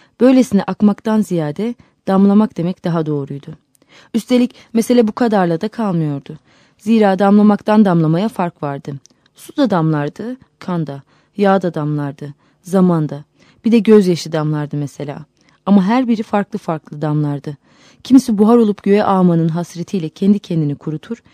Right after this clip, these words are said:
kimisi değdiği yerde ahıyla durur, ahıyla yoğulur, kimisi hangi kovuğa sokulursa sokulsun hemencecik üste çıkıp kurulur, kimisi sonrasızlığından çıkıp yola,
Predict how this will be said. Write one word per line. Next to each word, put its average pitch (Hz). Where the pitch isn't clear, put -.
kimisi 196
değdiği 190
yerde 165
ahıyla 165
durur, 160
ahıyla 180
yoğulur, 151
kimisi 226
hangi 208
kovuğa 170
sokulursa 175
sokulsun 165
hemencecik 208
üste -
çıkıp -
kurulur, 170
kimisi 226
sonrasızlığından 190
çıkıp -
yola, 160